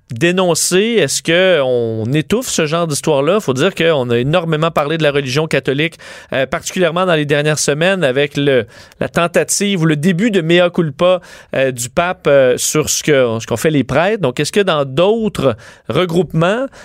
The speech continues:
on a le même genre de problème ? Il faut dire que le débat sur, euh, les témoins de Jéhovah, euh,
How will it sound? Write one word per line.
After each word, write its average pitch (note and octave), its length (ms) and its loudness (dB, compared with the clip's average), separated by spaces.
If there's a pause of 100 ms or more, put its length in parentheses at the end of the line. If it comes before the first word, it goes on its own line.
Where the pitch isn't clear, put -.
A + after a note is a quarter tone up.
(120)
on C#3 260 0
a G#3 180 2
le D#3 140 -2
même D#3 200 -2
genre E3 280 0
de C3 280 0
problème ? D3+ 580 0
Il D3+ 60 0
faut C3 180 -2
dire F3 200 -2
que - 100 0
le C3 180 2
débat C3+ 340 2
sur, D3+ 580 2 (360)
euh, A2+ 180 0
les A#2 280 0
témoins D#3 300 0
de D#3 60 -4
Jéhovah, C3+ 340 2 (180)
euh, G#2 160 0